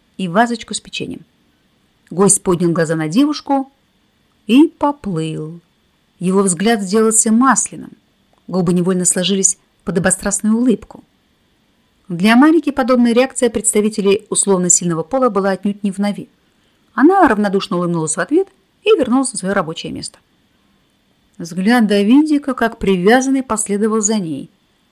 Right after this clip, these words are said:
Парень явно потерял нить беседы. «Я так и не услышал твоего ответа», напомнил себе Вертер. «Что?» Давидик медленно развернулся к хозяину офиса, словно находился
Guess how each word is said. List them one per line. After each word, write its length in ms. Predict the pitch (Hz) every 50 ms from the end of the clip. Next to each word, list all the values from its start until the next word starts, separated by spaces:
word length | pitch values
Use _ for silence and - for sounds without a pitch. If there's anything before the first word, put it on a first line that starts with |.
| _ _ _ _ _
Парень 380 | _ 175 180 180 175 175 175 170
явно 320 | 160 196 226 262 285 285
потерял 400 | 277 - 226 - 196 180 202 214
нить 160 | 196 180 180 160
беседы. 440 | 165 170 - - 151 - - - - _ _ _ _ _ _ _ _ _ _ _ _ _ _ _ _ _ _ _ _ _ _ _ _ _ _ _ _ _ _ _ _ _
«Я 240 | 175 175 196 208
так 240 | 208 214 247 240 -
и 60 | 254
не 120 | 240 240 247
услышал 380 | 254 - - 262 247 - 247
твоего 260 | 240 - 233 240 247 262
ответа», 500 | 262 254 240 226 185 - - - 175 - _ _ _ _ _ _ _ _ _ _ _ _ -
напомнил 480 | 175 160 156 - 170 160 160 160 160
себе 240 | 156 - - 160 160
Вертер. 380 | 151 156 135 - - - - - _ _ _ _ _ _ _ _ _ _ _ _ _ _ _ _ _
«Что?» 480 | _ - - - 185 196 233 285 339 339 - _ _ _ _ _ _ _ _ _ _ _ _ _ _ _ _ _ _
Давидик 540 | - 160 175 175 175 175 147 165 160 - -
медленно 480 | 185 214 247 285 277 285 285 269 269
развернулся 580 | 254 214 160 160 170 165 180 208 214 - - 220
к 80 | -
хозяину 500 | - 190 165 139 160 165 170 180 175 165
офиса, 420 | 156 143 - 131 - - 92 87 - _ _ _ _ _ _ _ _ _ _
словно 300 | - - 185 175 170 165
находился 580 | 165 156 - 175 160 196 202 196 - 180 160